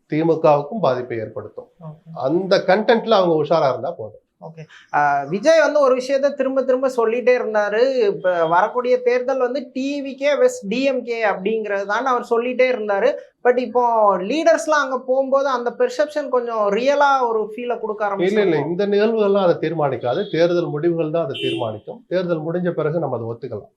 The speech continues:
Speaker 2: ஓகே.
Speaker 1: அது விஜயினுடைய இலக்கா இருக்கலாம். அந்த இலக்கை அடையிறதுக்கு நம்ம வாழ்த்து சொல்லலாம். அது நடந்துருச்சுன்னு இப்பவே நம்ப வேண்டாம்.
Speaker 2: அப்ப ஆனா மூன்றாவது அணியா அவங்க எமர்ஜ் ஆவாங்கன்னு நினைக்கிறீங்களா?
Speaker 1: அதெல்லாம் நம்பர்லாம் நம்ம போடுறது தானே சார்.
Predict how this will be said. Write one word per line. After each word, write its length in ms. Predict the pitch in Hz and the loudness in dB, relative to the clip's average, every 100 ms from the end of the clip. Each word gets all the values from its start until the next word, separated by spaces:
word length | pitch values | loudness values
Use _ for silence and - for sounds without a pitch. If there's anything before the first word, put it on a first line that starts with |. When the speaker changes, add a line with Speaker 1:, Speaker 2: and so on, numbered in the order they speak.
| - | -16
Speaker 2:
ஓகே. 280 | 160 160 139 | -14 -12 -4
Speaker 1:
அது 160 | 139 143 | -2 0
விஜயினுடைய 460 | 147 214 208 185 151 | 2 2 4 2 2
இலக்கா 340 | 170 180 185 | 0 4 4
இருக்கலாம். 400 | 139 - 117 120 - _ _ _ _ _ _ _ | 2 -2 -6 -8 -14 _ _ _ _ _ _ _
அந்த 240 | - 165 185 | 0 0 4
இலக்கை 320 | 175 214 214 | 4 4 4
அடையிறதுக்கு 360 | 180 180 180 175 | 2 4 2 2
நம்ம 140 | 165 | 4
வாழ்த்து 240 | 156 180 180 | 4 2 0
சொல்லலாம். 420 | 160 123 113 165 - | -2 -2 -4 -6 -8
அது 140 | 156 170 | -4 0
நடந்துருச்சுன்னு 680 | 170 190 247 233 - 196 185 | 2 2 2 -2 -4 -6 -6
இப்பவே 200 | 165 160 | -4 -4
நம்ப 220 | 143 120 117 | -4 -4 -6
வேண்டாம். 300 | 104 - - 165 _ _ | -8 -12 -20 -20 _ _
Speaker 2:
அப்ப 120 | 214 | -4
ஆனா 140 | 240 254 | -2 -2
மூன்றாவது 520 | 254 320 330 330 294 | 0 2 4 4 4
அணியா 220 | 277 277 | 0 -2
அவங்க 180 | 269 247 | -2 -2
எமர்ஜ் 360 | 220 208 226 214 | -2 -4 -6 -2
ஆவாங்கன்னு 440 | 214 202 202 202 | 0 0 -4 -14
நினைக்கிறீங்களா? 520 | 185 170 165 156 156 190 151 | -12 -12 -12 -12 -10 -10 -2
Speaker 1:
அதெல்லாம் 360 | 151 208 247 175 | 0 2 2 0
நம்பர்லாம் 400 | 220 220 214 185 | 0 0 0 0
நம்ம 140 | 180 | -2
போடுறது 300 | 175 180 170 | -2 -2 -2
தானே 200 | 156 131 | -2 -4
சார். 280 | 123 117 | -6 -8